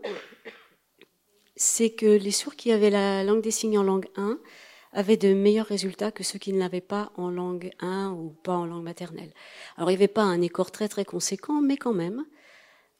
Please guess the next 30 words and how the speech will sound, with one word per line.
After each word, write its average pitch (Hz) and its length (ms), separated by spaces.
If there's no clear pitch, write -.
hein, 202 300
on 196 120
voit, 220 380
euh, 175 320
que, 196 100
euh, 208 320
malgré 220 400
tout, 254 440
euh, 196 200
c-, - 800
ceux - 140
qui 233 160
avaient 208 160
la 202 100
langue 202 160
des 208 80
signes 208 240
en 196 40
langue 196 240
un 240 180
avaient 202 200
de 190 60
meilleurs 202 220
résultats, 185 420
ce - 80
qui - 60
est - 40
quand 185 80
même 185 120
intéressant. 165 560